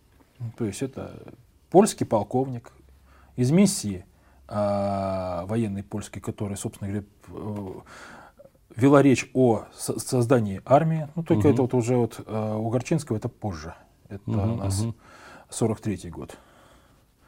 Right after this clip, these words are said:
Speaker 1: Так вот, передали немцам.
Speaker 2: А это как-то документально оформлено или только вот такие пассажи есть?
Speaker 1: Не. То, что были факты передачи немцам польских военных, это абсолютно точно есть, потому что такие моменты, сам вот факт передачи,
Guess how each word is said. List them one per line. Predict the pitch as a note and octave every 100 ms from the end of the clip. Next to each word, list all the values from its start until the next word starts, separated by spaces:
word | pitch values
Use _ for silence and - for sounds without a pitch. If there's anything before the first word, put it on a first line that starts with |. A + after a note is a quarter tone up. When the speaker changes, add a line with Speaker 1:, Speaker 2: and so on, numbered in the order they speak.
| - - - -
Speaker 1:
Так | - A2
вот, | G2+ - _ _ _ _ _ _ _ _ _ -
передали | A#2+ C3 G3 G#3+
немцам. | G3+ G3 - D#2 _ _ _ _ _ _ _ _
Speaker 2:
А | -
это | A2 G#2+
как-то | A#2 A2 A2
документально | G#2+ - A2+ G#2 G#2 G#2 G#2 G2+
оформлено | - B2+ C#3+ A#2+ G2 F#2
или | G2 G2
только | F#2+ F#2+
вот | F#2 F#2 -
такие | G2 - F2
пассажи | E2+ - F#2 - F#2 F2+
есть? | F2 F2 F2 - -
Speaker 1:
Не. | C3+ C#3 - - _ _ _ _ _ - -
То, | D3+ E3+
что | - - C3+ B2+ A2+ -
были | A2 A2+ D3 A2+ G2
факты | - C3 A#2 -
передачи | G2+ G#2+ A2+ B2 G3 - G3+ -
немцам | C#3+ E3+ D3 D#3+
польских | C#3+ D3+ C3 - B2+
военных, | C#3+ C3+ B2+ -
это | E3 D3
абсолютно | A#2+ - B2 A2+ A#2+
точно | C3+ A#2 -
есть, | D#3 E3
потому | A#2+
что | -
такие | - A2+ A2+
моменты, | A#2 D3+ G3+ E3
сам | - B2+
вот | B2+ B2
факт | A#2+ -
передачи, | A2+ A#2 G#2+ G#2+ -